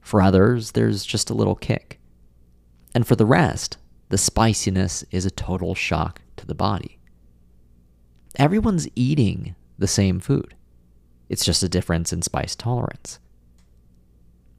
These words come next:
Similarly, when I think of the spectrum of reactions people can have to the same problem, I think it's partially explained by a difference in problem tolerance. For one person, a problem might throw them off balance because they haven't encountered it before.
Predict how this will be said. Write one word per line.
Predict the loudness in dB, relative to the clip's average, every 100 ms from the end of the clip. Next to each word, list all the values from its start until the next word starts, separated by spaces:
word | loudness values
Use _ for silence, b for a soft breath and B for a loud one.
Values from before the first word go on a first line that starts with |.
| -2
Similarly, | 0 4 4 6 6 4
when | 4 2
I |
think | 2 2 0
of | 0
the |
spectrum | -2 2 0 0 0 0
of | 2
reactions | 0 0 -2 -4 -10 -10 -12 -14 -4
people | 0 2
can | 2 0
have | 0 -2 -2
to |
the | -6
same | -4 -4 -4
problem, | -2 -2 -2 -6 -8 -16 -20 -20 _ _ _ _ -2
I | -2
think | 0 0
it's | -2
partially | 0 2 2 0 0
explained | -2 -4 0 0 0
by | -2
a | -2
difference | -4 -8 -8 -10 -12 -16 -20 _
in | -6
problem | -4 -2 0 -2
tolerance. | -4 -8 -12 -18 -20 -20 _ _ _ _ _ _ _ _ _ _ _ _ _ _
For | 2 4
one | 4 2
person, | 0 -2 -6 -8 -14 -20 -20 _ _ 0
a |
problem | 4 4 6 6
might | 4 0
throw | 0 2
them | 2 2
off | 0 -2
balance | -4 -2 -4 -4 -8 -8
because | -4 -2
they | 0 -2
haven't | -4 -6 -2 -2 -4
encountered | -6 -4 -2 -2 -4 -8
it | -10
before. | -12 -12 -16 -20